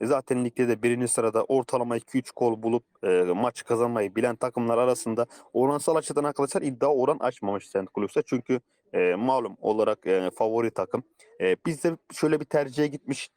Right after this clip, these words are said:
gittik arkadaşlar. E, Saint Louis genelde ilk yarıları, e, hızlı başlayıp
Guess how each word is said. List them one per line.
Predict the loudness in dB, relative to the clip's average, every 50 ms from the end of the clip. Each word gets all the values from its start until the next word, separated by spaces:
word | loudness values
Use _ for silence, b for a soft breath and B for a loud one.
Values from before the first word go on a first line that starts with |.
| -10
gittik | -10 -10 -8 -4 0 0
arkadaşlar. | 0 2 2 0 0 -2 -2 -4 -6 -6 b b b b b b
E, | -2 -2 -2
Saint | 0 0 -2 -2 -2 -4 -2
Louis | -2 -2 -2
genelde | 0 0 0 0 0 -2 0 0
ilk | 0 -2 -2 0
yarıları, | 0 2 2 2 2 2 0 -2 -4 -4
e, | -6
hızlı | -4 -2 -2 -2 -2 -2 0 2
başlayıp | 0 0 0 0 0 0 0